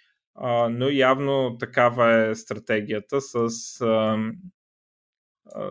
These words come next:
с този нов М едно Ultra процесор за Mac Studio, нещо си там, как се нарича този workstation компютър. А, iPhone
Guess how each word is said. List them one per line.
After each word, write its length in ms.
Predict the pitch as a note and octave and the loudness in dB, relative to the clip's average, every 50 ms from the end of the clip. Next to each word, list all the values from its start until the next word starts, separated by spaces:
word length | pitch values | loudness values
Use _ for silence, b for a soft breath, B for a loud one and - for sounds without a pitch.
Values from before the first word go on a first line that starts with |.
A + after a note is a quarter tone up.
| - - | -12 -14
с 280 | - - - A#2+ B2 - | -18 -16 -14 -14 -4 0
този 280 | - A2+ G#2+ G#2 G#2+ | 2 2 2 2 2
нов 500 | G#2 G#2 G#2+ G#2 G#2 G#2 - - - - - - - | 2 2 4 2 2 0 -4 -14 -18 -16 -10 -4 -2
М 160 | A2 G#2+ G#2 G#2 | 0 0 0 0
едно 240 | G2+ G2+ G#2 G#2 G#2 G#2 G2+ - A2+ | 0 -2 -2 0 -2 -2 -2 -2 -2
Ultra 440 | A2 A2 A2+ - - G#2 G#2+ G#2+ - _ _ _ _ _ _ | -4 -4 -4 -6 -4 -4 -2 -4 -4 _ _ _ _ _ _
процесор 560 | - B2 A2+ A#2 - C#3 D#3 D#3 - E3+ D3+ | -12 -12 -6 0 2 2 2 2 2 -2 -2
за 160 | C3+ B2+ B2+ | 0 2 4
Mac 400 | B2 B2+ C3 B2 A#2 A#2 A#2 A#2 | 4 4 4 4 4 4 4 2
Studio, 680 | A#2 - - - A2 G#2 G2+ A2+ G2+ A2 A#2+ B2+ C3 B2+ - - _ _ _ _ _ _ _ _ _ _ _ _ _ _ _ _ _ _ _ _ _ - | 0 -6 -6 -2 -2 -2 0 0 0 0 0 0 0 -2 -6 -12 _ _ _ _ _ _ _ _ _ _ _ _ _ _ _ _ _ _ _ _ _ -6
нещо 340 | A#2 G#2+ F#2+ - - - - | -2 -2 -2 -2 -4 -8 -10
си 180 | - A2 G2+ | -8 -10 -6
там, 200 | - G2 G2+ G2+ | -2 0 0 0
как 180 | G2+ - G#2+ G2+ - | 0 -2 -4 -6 -4
се 140 | - - G#2+ | -4 -2 0
нарича 500 | G#2 G2+ G2+ G#2+ A2 - - G#2+ G#2 G2+ | 2 2 2 0 -2 -2 -2 -2 0 0
този 160 | - G#2 G2+ | 0 2 4
workstation 680 | G#2 G#2 G#2 G#2 - - - G#2+ G#2 - - A2 G#2+ | 4 4 4 2 -2 -4 -2 -2 -2 -2 -2 -6 -6
компютър. 560 | G2+ - G#2+ G#2 - - A#2+ A#2 C#3 F#3 F#3 F#3 - _ _ _ _ _ _ _ _ _ _ _ _ | -6 -8 -8 -8 -6 -8 -4 -2 -2 -2 -2 -4 -8 _ _ _ _ _ _ _ _ _ _ _ _
А, 720 | - - - A#2+ A#2 A#2 A#2 A#2 A2+ A#2 A2+ A#2 A#2 A#2 A2+ A#2 B B B _ _ _ _ _ _ _ _ C#3 | -16 -10 -6 -4 -2 -2 0 0 0 0 0 -2 -2 -6 -8 -14 B B B _ _ _ _ _ _ _ _ 0
iPhone 1000 | C#3 C#3 C#3 C3 B2 - C3+ C3 C3+ C3 C3 B2+ B2 A#2+ A#2 A2+ A2+ A2 A2 D#2 | 0 2 0 0 0 0 2 2 2 2 2 0 -2 -2 -2 -2 -2 -4 -6 -8